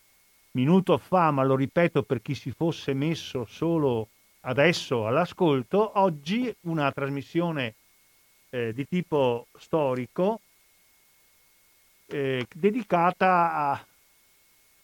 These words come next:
a questo tema molto complesso, il risorgimento tra fascismo e antifascismo. Parleremo quindi, come risulta evidente, di risorgimento di fascismo ed antifascismo.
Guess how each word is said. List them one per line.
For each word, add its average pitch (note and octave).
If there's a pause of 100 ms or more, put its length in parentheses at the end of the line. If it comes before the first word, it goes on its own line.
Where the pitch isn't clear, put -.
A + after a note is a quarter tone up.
(400)
a F#3
questo G3+
tema D3+
molto A#2
complesso, B2
il G3+
risorgimento C3+
tra C#3+
fascismo C#3+ (340)
e G3
antifascismo. C3+ (200)
Parleremo E3+
quindi, F3+
come C3+ (420)
risulta C3+
evidente, C#3
di D#3
risorgimento C3+
di A3+
fascismo A#2
ed A2
antifascismo. G2+